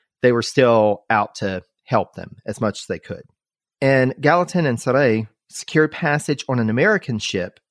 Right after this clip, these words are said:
which was bound for Boston. And that ship set sail on May twenty-seventh, seventeen eighty.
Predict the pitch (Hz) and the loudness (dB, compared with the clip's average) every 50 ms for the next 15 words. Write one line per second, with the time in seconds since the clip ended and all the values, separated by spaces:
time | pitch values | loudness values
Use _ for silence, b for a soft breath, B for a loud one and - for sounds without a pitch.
0 | _ _ _ _ - 120 - 139 120 - - 131 143 151 165 160 - - 110 95 | _ _ _ _ -10 -4 -2 -2 -4 0 2 2 2 2 2 -2 -4 -6 -6 -4
1 | - 123 143 151 147 - - - 85 73 76 82 - b b b b b b b | -2 -4 -4 -4 -6 -10 -12 -12 -14 -14 -14 -16 -20 b b b b b b b
2 | b b b _ - 135 135 135 131 127 135 139 135 - - 147 - - - 135 | b b b _ 0 2 4 4 4 6 4 2 2 2 -2 -2 -2 -2 -6 -8
3 | 123 - - - 123 123 120 123 120 104 104 110 120 131 151 156 156 156 - 165 | -8 -6 0 2 2 2 2 2 -2 -4 -2 0 0 2 2 2 0 -2 -2 -4
4 | 151 139 131 - - 101 95 98 95 101 - _ _ _ - - 131 113 113 113 | -2 -2 -2 -2 -4 -4 -2 -4 -6 -8 -12 _ _ _ -4 -2 0 0 0 -2
5 | 107 117 110 104 98 - 101 87 - - | -4 -4 -6 -6 -4 -6 -10 -12 -12 -16